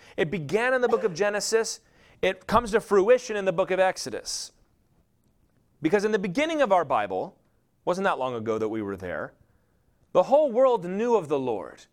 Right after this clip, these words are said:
Of course, Adam and Eve would have known the Lord, but even their children, even wicked Cain,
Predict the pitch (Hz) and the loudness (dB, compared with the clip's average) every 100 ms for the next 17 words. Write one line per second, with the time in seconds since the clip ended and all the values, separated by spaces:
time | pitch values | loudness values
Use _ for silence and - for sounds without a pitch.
0 | _ _ _ _ _ _ _ _ - 185 | _ _ _ _ _ _ _ _ -2 0
1 | 151 - 143 143 127 151 160 123 113 107 | 0 -2 -2 -2 -6 -6 -4 -2 -2 -4
2 | 107 107 107 101 110 156 185 240 262 254 | -6 -6 -6 -4 -2 -2 -2 -2 -2 -2
3 | 240 - 247 180 127 254 285 311 - - | -2 -2 -2 -2 -6 -4 -2 -4 -8 -18
4 | - 123 277 - 285 185 - - 226 202 | -6 0 0 0 -2 -2 -8 -6 -4 -4
5 | 98 67 | -8 -14